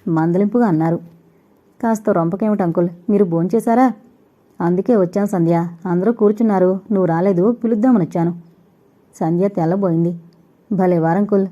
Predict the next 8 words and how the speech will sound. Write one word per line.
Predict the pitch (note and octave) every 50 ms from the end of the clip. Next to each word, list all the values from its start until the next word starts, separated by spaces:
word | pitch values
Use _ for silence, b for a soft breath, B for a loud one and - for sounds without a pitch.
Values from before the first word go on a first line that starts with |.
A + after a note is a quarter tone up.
| - - -
నాకు | A#3+ A#3+ A#3+ C4
కాస్త | A#3+ A#3+ A3+ A3 G#3 - G#3+
తలపోటుగా | G3+ - E3 D#3+ E3+ F3 G#3+ G#3+ A#3 A#3 A3+
ఉంటే | G#3+ G#3 A3+
పడుకున్నాను. | G#3+ A3+ A3 E3 B3 A3+ G#3+ G3 F3+ F3+ F3 F3 - - _ - _ _ -
మీరు | A3+ G#3+ G#3 G3+
భోజనం | F3+ E3 F3 F3+ F3+ G#3+ A3+ A#3
మానొచ్చారా? | A#3 A3+ G#3+ G3+ - G#3 G#3+ A3+ G#3+ F#3+